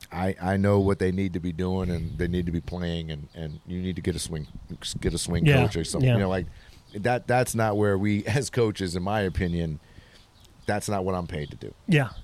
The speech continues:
Speaker 1: Right? Like, I, I can work on the little things, the basics, you know, the things I know, the things that I know work, and the things that I know are correct.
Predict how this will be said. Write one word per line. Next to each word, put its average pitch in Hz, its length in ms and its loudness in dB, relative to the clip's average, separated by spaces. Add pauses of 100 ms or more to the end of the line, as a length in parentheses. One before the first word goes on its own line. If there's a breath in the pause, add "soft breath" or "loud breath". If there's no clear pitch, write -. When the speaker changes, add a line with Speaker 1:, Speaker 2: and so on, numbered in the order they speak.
(320)
Speaker 1:
Right? 98 240 2
Like, 95 160 2
I, 98 220 0
I 98 160 0
can 92 180 -2
work 107 240 2
on 107 140 0
the 104 60 2
little 98 200 2
things, 92 560 -2
the - 80 -10
basics, 92 640 0 (560 soft breath)
you 95 60 2
know, 90 100 6
the 87 80 2
things 98 300 0
I 98 140 0
know, 98 380 2
the 87 140 -2
things 95 260 -2
that 90 140 0
I 90 100 2
know 98 180 2
work, 95 500 2 (540 soft breath)
and 82 140 -4
the 80 60 -2
things 87 260 -2
that 87 80 -2
I 85 120 0
know 98 180 2
are 87 100 2
correct. 87 520 -2